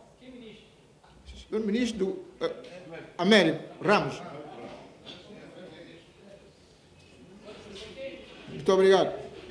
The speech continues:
O senhor ministro Américo Ramos enviou a Vision dizendo que o Banco Central, a,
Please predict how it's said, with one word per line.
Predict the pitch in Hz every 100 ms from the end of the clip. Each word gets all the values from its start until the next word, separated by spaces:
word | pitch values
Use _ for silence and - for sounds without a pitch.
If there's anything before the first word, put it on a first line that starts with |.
| 247 - - - - - - - - - - - - -
O | 147
senhor | 262 277
ministro | 226 233 226
Américo | 190 208 -
Ramos | 160 131 131 - - - -
enviou | 294 277 208 180 151 - - - - - - - - - - - - - 247 - - - - 233 226 - - - - - - - - -
a | 196
Vision | 233 185 202 208 - - - - - - - - -
dizendo | 165 214 285 311 -
que | 262 294 - - - - - - - - - -
o |
Banco | 165 247 262
Central, | - 180 170 143 - - - - - - - - - - - - - - - - - - - - - - _ _ - _ _ _ _ -
a, | 180 180 175 170 -